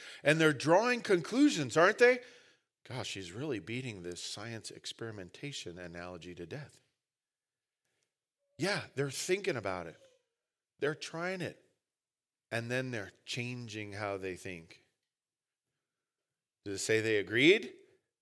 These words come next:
They found what they thought they were gonna find?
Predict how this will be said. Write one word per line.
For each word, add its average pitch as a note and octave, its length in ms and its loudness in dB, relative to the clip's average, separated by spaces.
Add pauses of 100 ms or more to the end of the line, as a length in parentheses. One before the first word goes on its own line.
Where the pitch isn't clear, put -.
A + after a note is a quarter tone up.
(720)
They F2 100 -4
found E3 400 10
what E3+ 160 4
they D#3 120 6
thought E3+ 300 6
they F#3+ 140 8
were F3+ 220 2
gonna F#3+ 180 4
find? G#3 480 4